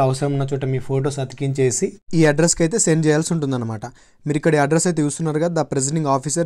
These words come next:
civilian director, recruitment, scrutiny of applications board, senior commandant wing, army war college, ఎంహెచ్ఓడబ్ల్యూ, మధ్యప్రదేశ్ ఫోర్ ఫైవ్ త్రీ డబల్ ఫోర్ వన్ అనే ఈ పిన్ కోడ్ ఉంది కదా. So, ఈ అడ్రస్కి అయితే మీరు సెండ్ చేయాల్సి ఉంటుంది మీ యొక్క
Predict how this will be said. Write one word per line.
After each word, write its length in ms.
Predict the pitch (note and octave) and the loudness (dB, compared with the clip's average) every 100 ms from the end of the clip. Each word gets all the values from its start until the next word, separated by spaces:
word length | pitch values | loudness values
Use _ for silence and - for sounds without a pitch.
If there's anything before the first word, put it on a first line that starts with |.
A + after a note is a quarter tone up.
| - | -2
civilian 340 | C3 C#3 D3+ C#3 | -2 0 0 0
director, 300 | C3+ C3+ C#3+ B2+ | -2 0 -2 -2
recruitment, 520 | - C#3 C3 C#3+ C#3+ G3 - - | -4 -8 -4 -6 -4 -8 -6 -4
scrutiny 540 | D#3 D3+ E3 D#3+ E3 D3 | 0 2 2 2 2 2
of 80 | D3 C#3+ | 2 -2
applications 540 | D3+ C#3+ D3+ D#3+ F#3+ C#3 C3+ | -4 0 0 0 -4 -2 0
board, 180 | F#3 F3+ - - - - | 0 -2 -12 -14 -4 2
senior 320 | F3+ F#3 F3+ D#3 | 4 4 2 0
commandant 440 | D#3 D#3 D#3+ D#3 D3 | 2 2 2 2 0
wing, 140 | F#3 G#3 D#3+ C#3 | -2 -4 2 2
army 220 | D#3 E3 C#3+ | 4 2 2
war 100 | C#3+ C#3 | 0 2
college, 280 | C3+ D3+ - D3+ | 0 0 -4 -6
ఎంహెచ్ఓడబ్ల్యూ, 920 | D3 D3+ D3+ D#3 - C#3 C#3+ C#3 C#3+ F3+ D#3 C#3 | -4 -2 -2 -4 -4 -2 -2 -2 -4 -8 -6 -6
మధ్యప్రదేశ్ 580 | C#3 C#3 C#3 D3+ G3+ - - - | -4 -4 -4 -2 -4 -8 -10 2
ఫోర్ 200 | E3 E3 | 2 4
ఫైవ్ 140 | F3 D#3+ | 4 4
త్రీ 100 | F#3 D#3 | 4 2
డబల్ 200 | D3+ D3+ | 2 0
ఫోర్ 160 | D#3+ C#3+ | 0 0
వన్ 140 | C#3 C3 | 0 -2
అనే 120 | C#3 | -2
ఈ 40 | C3+ | -2
పిన్ 140 | C#3+ D3+ | -4 0
కోడ్ 120 | D#3+ D3+ | 0 0
ఉంది 120 | D#3 D#3+ | 0 0
కదా. 140 | F#3+ - | -2 -4
So, 60 | C3 | -2
ఈ 60 | C3 C3 | 0 0
అడ్రస్కి 320 | C#3 D3+ C#3+ | -2 -2 -4
అయితే 160 | C3+ A3 - - - - | -2 -4 -8 -20 -16 -2
మీరు 160 | D3 D3+ | 0 2
సెండ్ 180 | D3 D3+ D#3+ | 2 2 2
చేయాల్సి 240 | D#3+ D#3 | 2 0
ఉంటుంది 240 | D3 C#3 D#3 D3+ | -4 -4 -2 -4
మీ 40 | |
యొక్క 120 | C#3 | -2